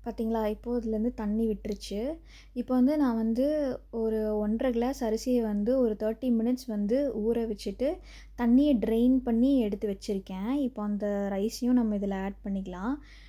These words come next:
ஆ, நீங்க வந்து பாஸ்மதி ரைஸ் இல்லைன்னா சீரக சம்பா ரைஸ், இந்த மாதிரி, ஆ, பிரியாணி அரிசி, அந்த, அந்த மாதிரி அரிசிக்கு கூட நீங்க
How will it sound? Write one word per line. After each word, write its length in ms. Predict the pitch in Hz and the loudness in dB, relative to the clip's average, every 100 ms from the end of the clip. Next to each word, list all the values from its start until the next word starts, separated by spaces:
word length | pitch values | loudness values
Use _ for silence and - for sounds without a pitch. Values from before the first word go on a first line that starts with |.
| - - | -20 -14
ஆ, 320 | 226 233 226 226 | -6 -4 -2 0
நீங்க 260 | 240 247 | 4 6
வந்து 680 | 240 240 240 277 320 330 285 233 208 | 6 4 2 0 -2 -4 -6 -6 -4
பாஸ்மதி 520 | 214 233 247 247 240 | -4 -4 -2 0 2
ரைஸ் 540 | 226 233 262 269 - | 2 2 0 -2 -4
இல்லைன்னா 420 | 233 220 214 226 233 | -2 -2 -2 -2 -2
சீரக 220 | 233 226 | -2 0
சம்பா 340 | 226 226 214 208 | 0 0 0 0
ரைஸ், 340 | 208 220 233 | 0 -2 -2
இந்த 140 | 220 214 | -4 -2
மாதிரி, 380 | 214 220 220 214 202 - | -2 0 0 0 -4 -6
ஆ, 120 | 202 202 | -6 -4
பிரியாணி 520 | 190 214 214 214 214 | -2 0 0 0 0
அரிசி, 300 | 202 - 202 | -4 -4 -6
அந்த, 300 | 190 202 - | -2 -2 -2
அந்த 280 | 208 208 220 | -2 -2 0
மாதிரி 280 | 220 226 | 0 0
அரிசிக்கு 320 | 208 - 214 208 | -2 -4 -8 -4
கூட 160 | 233 | 0
நீங்க 280 | 269 247 220 | 2 2 0